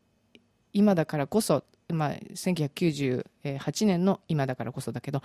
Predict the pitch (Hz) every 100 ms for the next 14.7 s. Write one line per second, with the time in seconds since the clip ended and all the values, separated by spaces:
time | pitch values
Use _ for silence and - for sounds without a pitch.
0 | - - - - _ 196 190 208 208 208
1 | 202 208 202 202 202 202 214 269 208 175
2 | - 240 233 - 262 220 190 170 175 156
3 | 139 - 143 143 139 135 131 139 165 165
4 | 151 156 156 151 139 135 135 123 - _
5 | _ - 208 - _ - 143 139 139 147
6 | 139 135 - - - _ - 135 135 139
7 | 139 139 143 143 135 - 147 151 - _
8 | _ _ _ - 151 160 - 175 196 196
9 | 190 185 147 139 - _ 160 175 160 -
10 | - 135 131 - - - 185 196 220 220
11 | 220 208 151 131 - _ 139 131 120 -
12 | _ 175 170 156 170 208 214 240 226 165
13 | 147 - 139 139 139 160 - 147 143 135
14 | 131 123 123 120 131 131